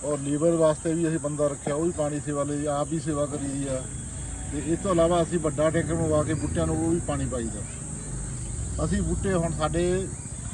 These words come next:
ਬਿਲਕੁਲ ਜਾਣੀ ਤਿਆਰ ਹੋਏ ਆ, ਕਾਫੀ ਬੂਟੇ ਵਧੀਆ ਹੋ ਗਏ ਤਿੰਨ ਸਾਲ ਤੋਂ। ਹੁਣ ਅਸੀਂ ਇਹ ਤਕਰੀਬਨ, ਅਹ, ਜੀ ਬੀ ਹਸਪੀਟਲ ਜਿਹੜਾ ਨਰਸਿੰਗ ਕਾਲਜ ਆ, ਉੱਥੇ ਤੱਕ ਬੂਟੇ ਲਾ ਚੁੱਕੇ ਹਾਂ। ਔਰ ਡੇਲੀ ਅਸੀਂ ਪਾਣੀ ਸੇਵਾ ਕਰਦੇ ਹਾਂ, ਸਾਡੇ ਮੋਤੀ ਲਾਲ ਜੀ ਆ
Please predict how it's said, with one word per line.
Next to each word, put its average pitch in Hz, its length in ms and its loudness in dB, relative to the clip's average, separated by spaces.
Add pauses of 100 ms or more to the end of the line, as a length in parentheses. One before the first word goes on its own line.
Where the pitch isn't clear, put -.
ਬਿਲਕੁਲ 190 760 2
ਜਾਣੀ 165 200 0
ਤਿਆਰ 165 360 4
ਹੋਏ 160 340 0
ਆ, 165 120 2
ਕਾਫੀ 156 300 0
ਬੂਟੇ 170 280 -4
ਵਧੀਆ 170 340 0
ਹੋ 139 120 -2
ਗਏ 147 120 -4
ਤਿੰਨ 143 220 -4
ਸਾਲ 143 200 2
ਤੋਂ। 143 180 -6 (640)
ਹੁਣ 170 180 0
ਅਸੀਂ 180 320 2
ਇਹ 180 60 4
ਤਕਰੀਬਨ, 165 500 0 (180)
ਅਹ, 147 840 -2 (540)
ਜੀ 170 80 4
ਬੀ 202 200 4
ਹਸਪੀਟਲ 175 560 2
ਜਿਹੜਾ 175 380 2
ਨਰਸਿੰਗ 170 380 2 (540)
ਕਾਲਜ 160 380 2
ਆ, 170 40 4
ਉੱਥੇ 190 260 2
ਤੱਕ 180 140 2
ਬੂਟੇ 165 340 0
ਲਾ 139 100 0
ਚੁੱਕੇ - 340 -2
ਹਾਂ। - 880 -2
ਔਰ - 60 4
ਡੇਲੀ 190 340 4
ਅਸੀਂ 170 220 2
ਪਾਣੀ 165 320 4
ਸੇਵਾ 165 240 4
ਕਰਦੇ 160 340 4
ਹਾਂ, 160 140 2
ਸਾਡੇ 151 200 0
ਮੋਤੀ 156 340 -2
ਲਾਲ 156 220 2
ਜੀ 156 220 0
ਆ 151 120 -2